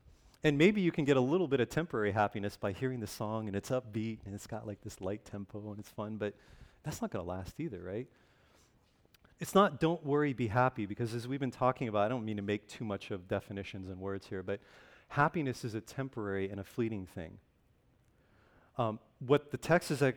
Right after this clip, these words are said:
gonna actually tell us to do is, "Don't worry, be thankful." Don't worry, be thankful, give prayer, and the peace that God gives will guard your heart and mind. So that's how you actually deal with things in a permanent way.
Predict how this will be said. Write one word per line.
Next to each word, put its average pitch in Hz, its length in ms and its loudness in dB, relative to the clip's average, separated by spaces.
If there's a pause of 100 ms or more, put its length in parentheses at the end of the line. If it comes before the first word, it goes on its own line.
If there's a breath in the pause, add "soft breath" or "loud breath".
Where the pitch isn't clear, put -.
(100)
gonna 120 180 2
actually 113 280 0
tell 113 200 0
us - 140 -6
to 107 60 -14
do 135 160 -4
is, 107 100 -4
"Don't 117 200 -4
worry, 110 200 -4
be 98 140 -10
thankful." - 720 -10 (1300)
Don't 135 260 -4
worry, 120 260 0
be 107 160 -6
thankful, 139 600 -2
give 104 260 -6
prayer, 123 500 0 (360 soft breath)
and 95 180 -8
the 95 80 -12
peace - 640 -10
that 104 180 -4
God 117 320 -2
gives 92 500 -6 (300)
will 101 120 -6
guard 95 400 -6
your 95 120 -8
heart 87 320 -8
and 98 120 -12
mind. 90 380 -8 (560)
So 107 300 -2 (180 soft breath)
that's 143 260 4
how 139 80 -4
you 104 120 0
actually 98 300 -2
deal 101 180 -2
with 92 120 -8
things 92 200 -8
in 92 80 -10
a 82 40 -14
permanent 151 400 -2
way. 80 100 -8